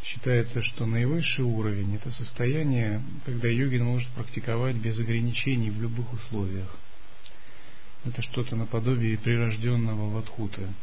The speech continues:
который удержит сознание и энергию в любой ситуации. Средний тип — тот, которому требуется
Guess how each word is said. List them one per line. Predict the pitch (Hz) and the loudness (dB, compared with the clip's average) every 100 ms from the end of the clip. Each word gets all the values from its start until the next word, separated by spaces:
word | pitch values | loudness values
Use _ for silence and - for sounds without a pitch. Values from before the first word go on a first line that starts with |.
| - - - - - - | -4 -4 -4 -4 -4 -2
который | 104 101 117 113 107 127 | -2 0 0 0 0 0
удержит | 117 110 123 120 113 101 - | -2 0 2 2 0 -2 -2
сознание | 104 107 113 113 107 101 101 101 - | 0 0 0 0 2 0 0 -2 -2
и | 104 | 0
энергию | 104 104 113 104 104 | 0 0 0 0 0
в | 104 | 0
любой | 120 107 101 | 0 0 0
ситуации. | 101 98 101 98 - 98 95 95 - - - - - - - - - - - - - - - - - - | -2 -2 0 0 -2 -2 -2 -2 -2 -4 -4 -4 -4 -4 -4 -4 -4 -4 -4 -4 -4 -2 -2 -2 -2 0
Средний | 147 160 143 123 | 2 4 4 4
тип — | 127 107 - - | 2 0 0 0
тот, | 139 135 | 0 0
которому | 123 123 127 123 110 | 0 0 2 2 0
требуется | 113 120 110 110 101 107 101 | 0 0 2 0 0 0 0